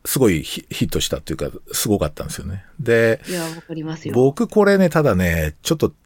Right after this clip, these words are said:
Speaker 1: あの、上映時間が三時間を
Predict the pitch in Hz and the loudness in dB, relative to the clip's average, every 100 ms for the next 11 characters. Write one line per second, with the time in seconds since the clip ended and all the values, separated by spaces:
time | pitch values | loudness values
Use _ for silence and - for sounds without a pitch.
0 | - 87 85 85 208 294 285 277 196 - | -10 -4 0 4 6 6 6 4 2 2
1 | 220 269 294 294 285 277 277 277 208 - | 2 2 2 2 2 2 0 -4 -8 -10
2 | _ _ _ _ _ _ _ _ 147 131 | _ _ _ _ _ _ _ _ 2 2